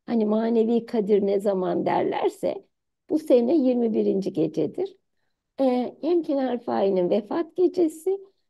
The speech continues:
hem Hazreti Ali'nin vefat gecesi. E, inşallah memleketimiz için de hayırlı olur. Çok önemli bir gün ve çok önemli bir gece. Aynı zamanda Paskalya galiba. Bir de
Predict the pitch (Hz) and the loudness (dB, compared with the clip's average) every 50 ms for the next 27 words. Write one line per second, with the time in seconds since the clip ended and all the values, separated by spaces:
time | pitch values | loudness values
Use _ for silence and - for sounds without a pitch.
0 | _ _ _ - 349 349 311 285 277 262 240 220 320 262 - - - - 208 214 | _ _ _ 0 2 4 4 4 4 2 2 2 2 2 0 -2 -2 -2 0 0
1 | 214 196 214 208 190 165 - - _ _ _ _ _ _ - - 202 202 - 180 | 0 0 0 0 0 -2 -6 -10 _ _ _ _ _ _ -4 -2 -2 -2 -2 -4
2 | 160 165 - - - - - - - 165 175 - - - 330 370 415 403 - _ | -4 -4 -6 -6 -4 -4 -4 -2 -4 -4 -4 -6 -6 -6 -6 -6 -6 -8 -14 _
3 | _ _ _ _ _ _ _ _ _ _ - - 247 247 240 226 226 214 - - | _ _ _ _ _ _ _ _ _ _ -6 -2 -2 0 0 0 0 -2 0 4
4 | - 381 370 - - - - - - - - 311 311 - - 247 240 233 220 220 | 6 6 6 4 2 -2 -2 0 0 0 0 -2 -2 -2 -2 -2 0 0 -2 -2
5 | - 247 220 - 226 - 208 208 190 - 175 - - - 156 175 - 208 247 196 | -2 -2 -2 -2 -4 -4 -4 -4 -4 -4 -6 -6 -6 -6 -4 -2 -2 -2 0 2
6 | 202 208 190 185 175 - 202 190 160 175 95 104 359 370 381 - _ _ _ _ | 4 4 4 4 2 2 2 2 2 2 2 2 0 0 -2 -4 _ _ _ _
7 | _ _ _ _ _ _ _ _ _ _ _ _ - - - 359 359 359 - 247 | _ _ _ _ _ _ _ _ _ _ _ _ -20 -4 0 0 0 2 4 2
8 | 240 226 226 214 214 208 202 208 208 208 - 214 190 196 185 180 226 240 330 403 | 4 4 2 2 0 0 0 -2 -2 0 2 2 0 0 0 0 2 2 2 0
9 | - - _ _ _ _ _ _ _ _ - 311 - - 339 339 - - 233 226 | -2 -8 _ _ _ _ _ _ _ _ -4 -2 -2 0 -2 0 2 2 2 2
10 | 196 190 190 170 165 156 165 175 208 - - 185 180 180 - 311 311 - - - | 0 0 0 0 0 0 0 -2 0 2 2 2 2 0 -2 -2 -2 -4 -6 -14
11 | _ _ _ - 240 262 269 254 247 233 240 247 247 262 262 262 - 233 220 - | _ _ _ -8 -6 -6 -4 -4 -6 -6 -6 -6 -4 -6 -6 -6 -8 -10 -10 -12
12 | - _ - 208 - - - - - - 175 - - - - - - - - - | -12 _ -6 -4 -4 -2 -2 -4 -4 -4 -6 -8 -8 -8 -10 -12 -10 -10 -10 -8
13 | - - - _ _ _ _ _ _ _ _ _ - 262 269 277 269 | -10 -10 -14 _ _ _ _ _ _ _ _ _ 2 6 6 6 6